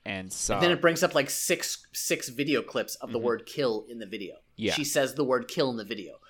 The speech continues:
Speaker 2: So then you watch the clip, and then you're like, "Okay, well, sh-, she did this.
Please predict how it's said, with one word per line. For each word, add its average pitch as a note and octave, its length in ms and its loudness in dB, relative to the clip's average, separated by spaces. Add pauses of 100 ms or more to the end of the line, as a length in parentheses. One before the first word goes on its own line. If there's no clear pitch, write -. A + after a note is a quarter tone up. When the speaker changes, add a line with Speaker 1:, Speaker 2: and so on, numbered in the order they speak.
(160)
Speaker 2:
So D3+ 160 -2
then B2+ 140 2
you B2 100 0
watch G#2+ 280 2
the A2+ 80 -4
clip, - 320 2 (360)
and B2 160 0
then A2+ 180 -2
you're A#2 180 -2
like, G#2 240 -2
"Okay, A2 320 -2
well, A2 420 -2 (220)
sh-, - 280 -8
she D3+ 220 0
did C#3 200 0
this. - 360 2